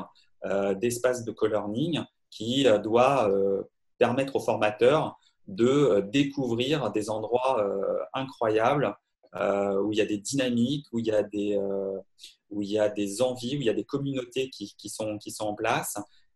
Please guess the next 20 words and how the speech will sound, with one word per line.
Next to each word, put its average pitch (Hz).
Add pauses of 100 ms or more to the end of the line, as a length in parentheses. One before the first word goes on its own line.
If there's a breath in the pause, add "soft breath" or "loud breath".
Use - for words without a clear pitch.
et 131
où 117
on 107
peut 127
arriver 110
à 127
créer 131
des, 101
à 101
innover, 120 (320 soft breath)
euh, 101
dans 107
le 110
domaine 113
de 107
la 101
formation 101
en 135
s'appuyant, 104
euh, 101